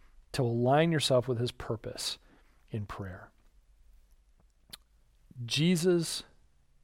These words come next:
intercedes for you. If you think about that, if you pray to him to align yourself,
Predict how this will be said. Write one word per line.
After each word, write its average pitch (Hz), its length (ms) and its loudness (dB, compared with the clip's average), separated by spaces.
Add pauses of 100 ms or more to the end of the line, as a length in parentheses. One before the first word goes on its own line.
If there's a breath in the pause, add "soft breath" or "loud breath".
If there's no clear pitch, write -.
(1000)
intercedes 123 540 -2
for - 140 -6
you. 107 220 -4
If - 160 -8
you 147 60 -2
think 214 300 0
about 131 300 2
that, 117 220 -2
if 127 180 -8
you 190 320 -2
pray 180 420 4
to - 200 -2
him 113 340 0 (280 loud breath)
to 139 160 2
align 131 460 4
yourself, 110 500 -2